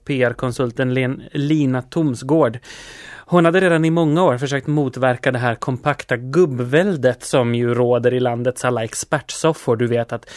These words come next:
om det ska pratas sport så sitter där en man som expert. Pratas det bilar sitter där en man, och pratar man ekonomi, bingo,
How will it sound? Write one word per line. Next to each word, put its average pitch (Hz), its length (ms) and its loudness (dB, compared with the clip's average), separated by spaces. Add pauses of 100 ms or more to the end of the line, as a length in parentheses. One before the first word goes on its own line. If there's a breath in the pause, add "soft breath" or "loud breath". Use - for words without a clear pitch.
(180 loud breath)
om 160 140 0
det 165 80 4
ska - 180 -6
pratas 117 460 -6
sport - 760 -6
så 165 140 -4
sitter 156 260 -4
där 170 120 0
en 214 260 0
man 117 300 -2
som 123 180 -6
expert. 123 500 -4 (320 loud breath)
Pratas 143 320 2
det 135 100 -2
bilar 123 480 0
sitter 196 300 -4
där 180 200 0
en 180 160 2
man, 160 280 4
och 175 240 -4
pratar 185 300 2
man 175 160 0
ekonomi, 156 600 2 (420)
bingo, 127 460 0